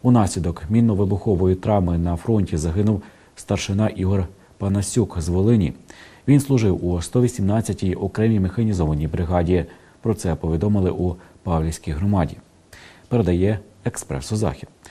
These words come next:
Про день та час прощання з воїном повідомлять згодом.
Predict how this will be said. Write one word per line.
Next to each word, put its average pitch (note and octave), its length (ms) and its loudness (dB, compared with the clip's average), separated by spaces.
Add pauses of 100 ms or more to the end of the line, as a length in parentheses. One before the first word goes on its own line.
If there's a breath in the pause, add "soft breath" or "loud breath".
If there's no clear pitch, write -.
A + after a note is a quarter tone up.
(260 loud breath)
Про C#3 140 2
день D#2+ 260 4
та D#2 140 -4
час F#2 340 -4 (200 loud breath)
прощання G2 560 0
з D2+ 80 -4
воїном G#2 380 0 (280)
повідомлять D2+ 680 0 (100)
згодом. D#2+ 420 -6